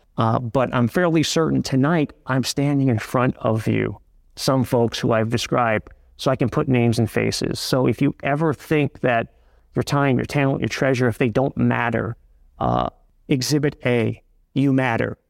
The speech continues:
You mean the world to me. You, you allowed me, a small town,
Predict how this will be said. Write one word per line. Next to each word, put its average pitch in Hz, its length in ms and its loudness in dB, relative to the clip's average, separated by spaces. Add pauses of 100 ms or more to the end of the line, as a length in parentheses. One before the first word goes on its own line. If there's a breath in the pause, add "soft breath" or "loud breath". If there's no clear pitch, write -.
(100)
You 131 180 2
mean 139 380 2
the 127 80 2
world 127 560 0
to - 120 0
me. 110 380 0
You, 120 300 0
you 127 360 2 (100)
allowed 131 400 0
me, 123 420 2
a 113 180 -2
small 147 600 0
town, 127 580 0